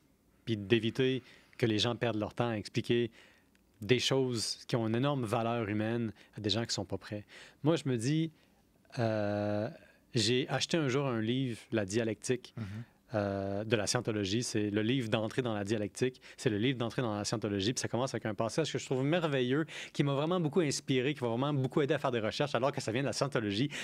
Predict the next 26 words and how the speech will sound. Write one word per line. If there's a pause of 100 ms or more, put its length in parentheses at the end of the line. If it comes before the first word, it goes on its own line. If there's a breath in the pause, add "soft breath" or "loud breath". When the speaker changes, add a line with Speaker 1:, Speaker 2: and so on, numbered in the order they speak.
(140 loud breath)
Speaker 1:
qui
est
non
seulement, (140)
à
mes
yeux,
pas
une
religion,
mais
une
grande
escroquerie. (400 loud breath)
Speaker 2:
Mhm.
Speaker 1:
Puis
ça
dit, « (200 loud breath)
Si
vous
n'avez
pas
compris
un
passage, (580 loud breath)
relisez-le